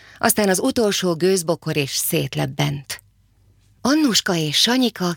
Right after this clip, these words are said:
keskeny úton sétálgattak. Melegen sütött a nap. Július volt. A kislány és a kisfiú leültek a hűvösbe egy fa alá. Sanyi ijedten pattant fel, „Tüskébe ültem.”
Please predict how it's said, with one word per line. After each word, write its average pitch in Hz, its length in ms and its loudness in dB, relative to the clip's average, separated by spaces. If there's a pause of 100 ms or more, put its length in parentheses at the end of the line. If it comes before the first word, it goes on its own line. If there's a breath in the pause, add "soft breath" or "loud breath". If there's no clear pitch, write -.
keskeny 151 500 0
úton 143 280 0
sétálgattak. 147 1040 -2 (340)
Melegen 170 540 0
sütött 147 420 -4
a 135 60 4
nap. 127 200 -4 (500)
Július 170 500 2
volt. 170 420 -10 (500 loud breath)
A - 100 -4
kislány 180 580 2
és 175 180 -2
a 165 80 -4
kisfiú 185 580 0
leültek 160 520 0
a 147 60 -4
hűvösbe 165 560 -2
egy 165 160 -4
fa 139 160 -2
alá. 147 460 -6 (180)
Sanyi 220 360 2
ijedten 175 460 0
pattant 165 440 -4
fel, 170 260 0
„Tüskébe 185 600 2
ültem.” 185 560 -2